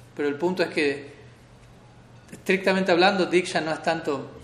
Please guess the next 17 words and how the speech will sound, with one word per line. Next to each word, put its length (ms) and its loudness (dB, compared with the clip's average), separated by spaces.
recibir 380 -4
una 300 -8
piola 320 0
que 60 -4
tengo 260 -8
colgada 340 0
ahora 160 -2
aquí 140 -12
en 80 -10
el 80 -10
pecho, 480 -6
¿no? 220 -14
O 100 -8
me 140 -4
volví 380 -2
brahmana, 760 0
¿no? 100 -16